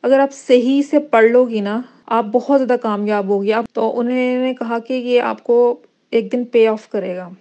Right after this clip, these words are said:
آپ جو بھی کر رہی ہو، آپ یہ مت سوچو، آپ پی آر، یہاں پہ لوگ آتے ہیں، وہ پی آر کا سوچتے ہیں۔ میں نے ان کے، ان کی یہ ایڈوائس میں نے اپنے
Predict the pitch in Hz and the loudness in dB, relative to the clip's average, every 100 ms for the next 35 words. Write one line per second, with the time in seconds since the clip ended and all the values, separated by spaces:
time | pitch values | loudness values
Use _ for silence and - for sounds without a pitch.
0 | - 240 226 247 240 262 254 214 196 208 | -4 -2 0 4 4 4 2 0 2 0
1 | 220 220 240 240 240 - 208 208 220 220 | -2 0 0 0 -4 -2 -2 0 -4 -2
2 | 233 226 220 226 226 220 226 220 208 226 | 0 0 0 -4 -4 -2 0 0 -2 -4
3 | 220 220 220 214 214 220 202 190 - 214 | -4 -4 -2 -2 -2 -4 -4 -6 -8 -8
4 | 233 - _ _ - 247 247 262 254 247 | -8 -14 _ _ -6 -2 2 2 2 -2
5 | 247 247 247 - 233 226 240 240 226 214 | -4 -2 -2 0 -4 -4 -2 -2 0 0
6 | 202 214 - - 220 202 208 208 208 - | 0 0 -6 -6 -4 -2 -4 -4 -6 -10
7 | - 220 226 233 | -14 -8 -2 -2